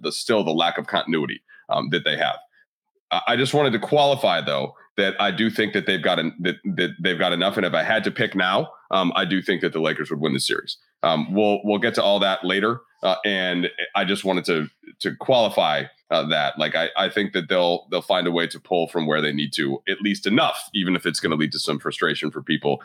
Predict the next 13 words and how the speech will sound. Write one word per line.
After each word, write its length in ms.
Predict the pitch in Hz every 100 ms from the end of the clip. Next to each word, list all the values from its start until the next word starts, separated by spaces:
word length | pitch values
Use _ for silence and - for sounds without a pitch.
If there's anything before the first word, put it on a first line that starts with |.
| -
expecting 540 | 90 - - 95 85
that 120 | 82 67
it's 100 | 69
gonna 180 | 85 78
be 140 | 78
there 280 | 73 67 62 - -
in 140 | 92 82
games 280 | 82 76 -
one, 160 | 82
two, 160 | 73 78
three, 180 | 73 62
and 80 | -
four. 240 | - -